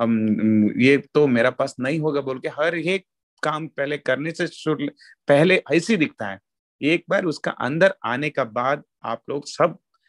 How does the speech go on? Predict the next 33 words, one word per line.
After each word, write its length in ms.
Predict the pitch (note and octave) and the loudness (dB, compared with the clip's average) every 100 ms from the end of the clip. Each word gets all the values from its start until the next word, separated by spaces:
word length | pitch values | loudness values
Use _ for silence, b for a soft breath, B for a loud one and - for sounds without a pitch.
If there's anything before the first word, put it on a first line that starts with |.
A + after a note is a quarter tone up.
| _ _ | _ _
दो, 320 | A2+ G#2 C#3 C#3 A#2+ A#2+ A#2 A2+ | -10 2 4 4 2 2 2 0
इंसान 440 | - C3 - D#3 D3 | 0 -2 0 0 0
तो 300 | D#3+ D#3+ D#3+ B _ | 2 0 -2 B _
ज-, 440 | A#2 G#2+ - - - - | -14 -10 -10 -10 -4 2
कुछ 240 | G3 G#3 | 2 4
भी 120 | A3 | 2
कर 160 | G#3+ C3 | 2 2
सकता 380 | - G2+ - F#2+ | 2 -2 -2 -4
है। 220 | F#2+ F2+ _ A#2 | -6 -10 _ -2
मैं 260 | C#3 F3 - | 0 0 2
ये 160 | D3 | 2
मानता 360 | D3 C3 B2+ B2+ | 2 0 0 0
हूँ 280 | A#2+ D3+ - _ _ _ - | 0 0 -2 _ _ _ -12
हमारे 340 | A2 B2+ C3+ | -6 0 0
पास 420 | - C#3+ D3 - - - A#2+ A#2 | 2 0 -2 -4 -20 -20 -18 -16
नहीं 420 | A2 A2+ C3 F#3+ | -12 -6 -2 0
होने 280 | F3+ D#3+ D#3 | 0 0 -2
का 160 | - D3+ | -4 -4
काम 280 | C#3+ C#3+ C#3 - | -2 -4 -6 -8
कुछ 240 | E3 - | -6 0
भी 100 | A3 | 2
नहीं 240 | F3+ C#3+ | 2 0
है, 140 | D#3 - _ _ _ - | -4 -8 _ _ _ -2
तो 80 | |
पहले 360 | C#3 C3+ C#3 D#3+ | 0 2 2 2
आपका 340 | - B2+ B2+ | 0 -4 -4
सोच 360 | C3 - F3 F#3+ | -8 -2 -2 -2
करना, 400 | - C#3 C#3 F3+ A#2+ | -4 -4 -4 -10 -8
मुझे 220 | A#2+ C#3+ | 0 2
ये 160 | C3+ | 2
करना, 460 | B2+ - B2 D3+ E3 - _ | 2 2 2 2 -2 -8 _
क्यों 180 | F#3 G#3+ | -2 0
करना, 360 | G#3+ C3 G#2+ | 0 0 -2